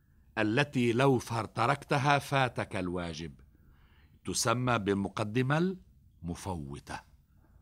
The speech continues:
المقدمة المفوتة فهي واجبة، فالعقل يوجب، بس بأي مقدار يوجب؟ يوجب بكاشفية المثول المنحصر بهذه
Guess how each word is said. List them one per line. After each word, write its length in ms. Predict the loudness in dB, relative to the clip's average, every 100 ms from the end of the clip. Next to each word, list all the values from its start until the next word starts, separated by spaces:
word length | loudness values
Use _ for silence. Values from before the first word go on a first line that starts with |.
| -20 -20 -20 -20 -20 -20 -16 -6
المقدمة 760 | -2 -2 -2 -2 0 0 2
المفوتة 1120 | 2 0 -4 -10 -12 -4 0 0 -2 -6 -8 -10 -12 _ _ _ _ -20 -20 -20 -20 _ _
فهي 540 | 2 4 8 6 6 0 -14 12 12
واجبة، 520 | 12 4 -8 -12 -16 -20 -6
فالعقل 440 | -2 6 6 6 0
يوجب، 500 | 2 0 0 -4 -10 -16 -20 -20 -20 -20 -20 _ -20 -20 -10
بس 160 | -8
بأي 300 | -2 2 4
مقدار 420 | 2 0 4 4 4
يوجب؟ 500 | 2 2 0 -2 -6 -20 -20 -16 -6
يوجب 460 | 2 4 4 2 0 0 0 0 -2 -12 _ _ _
بكاشفية 880 | 0 0 0 -6 -2 -2 0 -4 -6 -14 -20 -20 -20 _ _ _ _ -8
المثول 840 | -6 -4 -4 0 2 2 2 -4 -6
المنحصر 720 | -4 -2 -4 -6 -6 -6 -6
بهذه 720 | -6 -4 -6 -6 -8 -8 -10